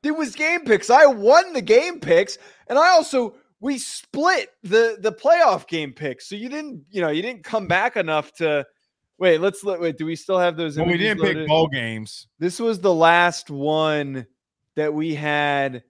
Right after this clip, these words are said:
Speaker 2: Well, we didn't
Speaker 1: I, I,
Speaker 2: pick
Speaker 1: we're
Speaker 2: bowl games, and we, we thought that we would, but
Speaker 1: Yeah.
Speaker 2: it is what it is. I, all right, you won. Congratulations.
Speaker 1: No,
Speaker 2: So
Speaker 1: let me tally that. Let me t-, let me tally the math. Let me tally the math. I'll give you, we'll give you an exact
Speaker 2: What if
Speaker 1: answer.
Speaker 2: we're tied?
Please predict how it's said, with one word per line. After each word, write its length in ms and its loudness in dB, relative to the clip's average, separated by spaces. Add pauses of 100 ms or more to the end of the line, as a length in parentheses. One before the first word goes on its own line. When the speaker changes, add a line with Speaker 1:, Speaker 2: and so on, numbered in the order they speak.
(380)
Speaker 2:
Well, 160 4
we 80 2
didn't 200 4
Speaker 1:
I, 100 2
I, 20 2
Speaker 2:
pick 80 -2
Speaker 1:
we're 120 4
Speaker 2:
bowl 140 2
games, 380 -4
and 120 0
we, 300 -2
we 140 -4
thought 320 0
that 140 -10
we 120 -10
would, 420 -8
but 280 -8
Speaker 1:
Yeah. 320 -10 (960)
Speaker 2:
it 160 -8
is 220 -10
what 100 -8
it 60 -12
is. 220 -10
I, 220 4
all 240 4
right, 120 2
you 220 2
won. 420 0
Congratulations. 1120 -6
Speaker 1:
No, 100 2
Speaker 2:
So 100 6
Speaker 1:
let 100 2
me 80 -2
tally 360 6
that. 160 -2
Let 100 -2
me 100 -4
t-, 180 -12
let 120 -6
me 100 -6
tally 320 0
the 120 -2
math. 360 -4
Let 60 -12
me 100 -10
tally 320 -2
the 80 -6
math. 300 -8
I'll 100 -4
give 220 -12
you, 160 -8
we'll 80 -8
give 160 -8
you 100 -8
an 80 -8
exact 340 -6
Speaker 2:
What 120 0
if 60 -2
Speaker 1:
answer. 100 -6
Speaker 2:
we're 200 -2
tied? 360 0